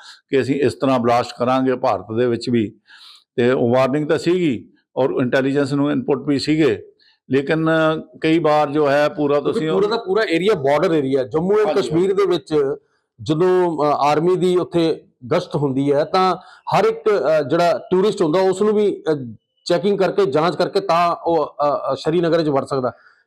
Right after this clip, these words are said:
Speaker 2: ਕੀ ਲੱਗਦਾ ਕੀ ਹੈ ਕਿ ਉਸ ਵੇਲੇ ਵੀਹ, ਵੀਹ ਸੌ ਉੱਨੀ, ਚੌਦਾਂ ਫਰਵਰੀ ਅੱਜ ਦਾ ਦਿਨ, ਕਿਉਂਕਿ, ਅ, ਸੱਤਵੀਂ ਬਰਸੀ ਹੈ,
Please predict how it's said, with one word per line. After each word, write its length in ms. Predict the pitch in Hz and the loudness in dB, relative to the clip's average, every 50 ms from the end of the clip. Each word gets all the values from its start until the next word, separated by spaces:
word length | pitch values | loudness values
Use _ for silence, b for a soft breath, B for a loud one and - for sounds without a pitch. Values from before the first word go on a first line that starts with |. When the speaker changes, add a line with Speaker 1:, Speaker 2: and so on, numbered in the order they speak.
| b _ | b _
Speaker 2:
ਕੀ 100 | - 240 | -2 0
ਲੱਗਦਾ 340 | 220 202 196 185 196 214 226 | 2 2 2 2 2 0 0
ਕੀ 200 | - - 180 165 | 0 0 0 -2
ਹੈ 40 | 160 | 0
ਕਿ 120 | 151 190 | 0 0
ਉਸ 180 | 190 175 - 196 | -2 0 0 0
ਵੇਲੇ 380 | 214 202 208 202 190 - - - - - 139 139 | 0 2 2 0 0 -2 -4 -6 -8 -6 -4 -4
ਵੀਹ, 260 | 160 190 185 170 170 | -4 -4 -2 -2 -2
ਵੀਹ 200 | 156 147 185 202 | 0 0 0 0
ਸੌ 140 | - 208 196 | 0 0 0
ਉੱਨੀ, 420 | 170 175 175 185 185 165 165 170 - | 0 0 0 0 0 -2 -4 -8 -4
ਚੌਦਾਂ 240 | - 190 190 202 208 | -2 0 2 2 0
ਫਰਵਰੀ 440 | 196 180 170 170 165 180 185 175 165 - _ _ _ - 156 | 0 0 -2 0 0 0 0 -2 -4 -8 _ _ _ -2 -2
ਅੱਜ 80 | 165 156 151 160 | -2 0 0 0
ਦਾ 80 | 180 | 0
ਦਿਨ, 360 | 160 131 139 165 170 170 156 | 0 0 0 0 0 0 -2
ਕਿਉਂਕਿ, 680 | 160 - _ _ _ _ _ _ _ 160 139 180 175 165 | -4 -8 _ _ _ _ _ _ _ -4 -2 0 0 0
ਅ, 340 | 151 135 - 139 135 - - | -2 -4 -6 -8 -6 -8 -6
ਸੱਤਵੀਂ 380 | - - 180 180 196 202 202 | -4 -4 -2 0 2 2 2
ਬਰਸੀ 420 | 175 135 156 - - - 185 175 160 | 2 0 -2 -2 -2 -2 0 0 0
ਹੈ, 80 | 147 | -2